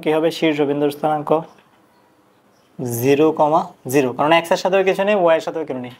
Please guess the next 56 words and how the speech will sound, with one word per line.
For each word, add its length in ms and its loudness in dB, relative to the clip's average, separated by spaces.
এখানে 180 4
দেখো 220 4
এক্স 140 0
এর 80 2
সাথে 160 2
একটা 180 -2
মাইনাস 240 2
টু 60 0
ছিল, 140 0
তাহলে 180 4
এখানে 240 0
কিন্তু 180 -2
আবার 140 0
এই 80 -2
শীর্ষবিন্দুর 460 4
স্থানাঙ্ক 280 -2
জিরো 200 2
কমা 260 2
জিরো 200 -2
হবে 200 -8
না, 140 -14
কারণ 180 2
এখানে 220 2
এক্স 120 -6
এর 80 -6
সাথে 140 0
একটা 160 -4
মাইনাস 300 0
টু 80 -2
আছে। 120 -6
তো 100 -18
এটা 180 4
পরের 280 2
বিষয়, 260 2
পরে 200 2
দেখছি। 240 -8
আমরা 160 2
যেহেতু 220 2
এখানে 200 -2
দেখতেছি 300 -4
ওয়াই 160 6
এর 60 -10
সাথেও 220 -4
কিছু 180 -6
নেই, 140 -2
এক্স 140 -10
এর 60 -2
সাথেও 280 0
কিছু 160 -4
নেই, 140 0
তার 120 4
মানে 100 2
শীর্ষ 160 -2
স্থানাঙ্ক 280 -2
জিরো 220 2
কমা 140 0